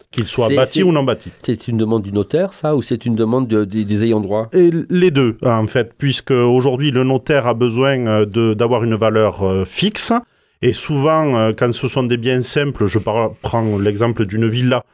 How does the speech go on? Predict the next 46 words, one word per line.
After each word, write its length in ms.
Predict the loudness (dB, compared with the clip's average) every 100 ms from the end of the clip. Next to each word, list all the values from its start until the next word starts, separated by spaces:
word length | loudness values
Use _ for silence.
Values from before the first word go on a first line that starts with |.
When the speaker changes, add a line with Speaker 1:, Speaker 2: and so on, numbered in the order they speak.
| _ _ -4
Speaker 1:
le 100 | 0
notaire 400 | 0 0 -2 0
le 120 | -2
fait 160 | -4 -4
lui-même. 400 | 0 2 2 2
Maintenant, 420 | 0 0 0 0
quand 140 | 0
les 100 | 0
biens 220 | 0 0
sont 220 | 0 -2 0
complexes, 500 | -2 0 -2 -2 -4
où 80 |
il 120 | -2 0
y 60 |
a 160 | 0 -2 _ _
soit 260 | -8 -2 -2
beaucoup 360 | 0 -2 0 0
de 120 | 0
biens 260 | 0 0
à 80 | 2
évaluer, 480 | 2 0 0 0 0
soit 220 | 0 -2
des 120 | 0
biens 220 | -2 -2 0
multiples 720 | 2 0 -2 -2 0 0 0
et 60 | 2
variés, 420 | 0 0 -2 -2 _ _ -6
en 100 | 0
milieu 220 | 2 2
rural, 440 | 0 0 0 0
en 60 | 0
milieu 320 | 0 2 2
urbain, 420 | 2 0 -2 -2
en 60 | -2
milieu 320 | -2 0 0
industriel, 680 | 0 -2 -6 -6 -2 0 -2 -6 _ _
il 100 | -4
fait 160 | -2 -2
appel 300 | 0 0 0
à 80 | 2
nous 200 | 2 2
pour 240 | 0 0
avoir 220 | 0 0
une 120 | 0
valeur 320 | 0 0 0 -4
sûre 380 | -2 -2 -2